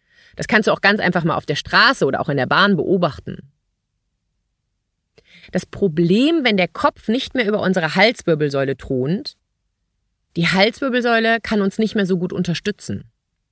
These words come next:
Denn die Halswirbelsäule ist eigentlich dafür da, sagen wir mal ganz einfach formuliert,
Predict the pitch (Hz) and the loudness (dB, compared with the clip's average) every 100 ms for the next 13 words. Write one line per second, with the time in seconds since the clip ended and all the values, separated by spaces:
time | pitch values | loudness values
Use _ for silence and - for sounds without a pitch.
0 | _ _ _ - 175 170 185 - 254 254 | _ _ _ 0 2 4 2 2 0 0
1 | 240 196 - - 185 294 349 214 - 151 | 0 -2 -4 0 2 2 2 -2 0 -2
2 | 151 143 143 196 285 _ _ - 190 202 | -2 -2 0 0 -2 _ _ 0 2 4
3 | 165 165 196 - 175 214 - 214 220 247 | 4 2 2 0 0 -2 0 2 4 4
4 | 196 | 2